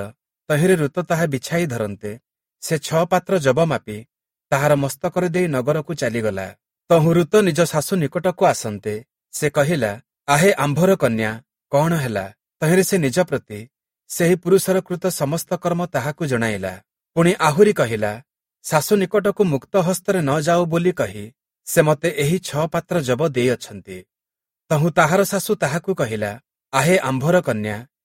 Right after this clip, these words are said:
ଏ ବିଷୟ କ'ଣ ହେବ? ଏହା ତୁମ୍ଭକୁ ଜଣାହେବା ପର୍ଯ୍ୟନ୍ତ ବସିଥାଅ, କାରଣ ସେ ମନୁଷ୍ୟ ଆଜି ଏ କର୍ମ ସମାପ୍ତ ନ କରି ବିଶ୍ରାମ କରିବ ନାହିଁ।" ଏଥିଉତ୍ତାରେ ବୋଆଜ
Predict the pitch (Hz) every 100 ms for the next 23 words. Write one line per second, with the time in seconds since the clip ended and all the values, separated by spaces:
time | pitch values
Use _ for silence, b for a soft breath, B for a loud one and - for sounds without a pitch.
0 | _ _ 147 156 165 - 185 175 165 185
1 | 143 117 104 90 - _ _ _ 139 143
2 | 147 151 147 170 190 147 151 151 160 151
3 | 127 113 156 165 123 113 151 - 104 98
4 | - _ _ _ _ - 143 147 - 156
5 | 143 160 170 185 135 123 135 160 156 -
6 | 156 160 - 131 143 - 135 131 156 135
7 | 104 95 _ _ _ 107 131 - 160 165
8 | - 117 110 131 107 95 87 _ _ _
9 | _ _ _ _ _ _ _ _ _ _
10 | _ _ _ _ _ _ _ _ _ _
11 | _ 143 - 208 214 208 185 135 143 165